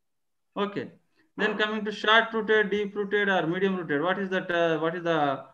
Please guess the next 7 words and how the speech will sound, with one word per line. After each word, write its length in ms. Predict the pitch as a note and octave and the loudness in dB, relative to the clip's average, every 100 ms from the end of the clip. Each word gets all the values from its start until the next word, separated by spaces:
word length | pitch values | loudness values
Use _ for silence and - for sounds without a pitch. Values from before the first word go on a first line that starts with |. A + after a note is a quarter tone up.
| _ _ _ - | _ _ _ -6
different 380 | D#3+ E3+ F3 D3 | -2 0 0 2
depth, 240 | G3 G3+ D#3+ | 2 0 0
level 240 | E3+ F3+ | 2 4
of 140 | F3 | 2
depth? 340 | G3 C4+ - - _ _ - - - - - - _ | 2 2 -2 -18 _ _ -20 -20 -20 -20 -20 -20 _
Short 200 | E3+ F3 | -4 -2
rooted? 300 | F#3 F#3+ A#3+ | -4 -2 -2